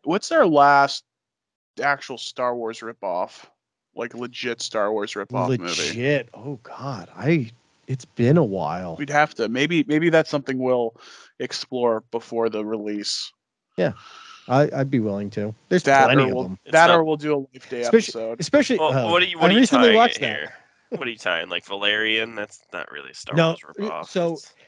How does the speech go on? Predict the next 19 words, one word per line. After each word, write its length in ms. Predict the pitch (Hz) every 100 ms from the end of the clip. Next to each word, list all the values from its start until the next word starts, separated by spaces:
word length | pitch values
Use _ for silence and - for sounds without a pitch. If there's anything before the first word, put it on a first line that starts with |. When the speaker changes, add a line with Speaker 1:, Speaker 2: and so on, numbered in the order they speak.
| _
Speaker 2:
technically, 680 | - 202 226 - 180 160 139 -
Star 280 | - 143
Wars 220 | 139 135 131
is 160 | 110
a 60 | 113
ripoff 460 | 107 104 101 101 98
of 80 |
Valerian. 440 | 92 92 95 139 - _ _ _ _ _ _ -
Speaker 3:
Oh. 260 | 92 76 71 -
Speaker 1:
I 60 |
thought 140 | 143 202
Speaker 3:
Well. 100 | 90
Speaker 1:
technically 260 | 190 175
Star 180 | 165 165
Wars 120 | 156
is 80 | 147
a 40 | 135
ripoff 320 | 135 139
of 60 | 120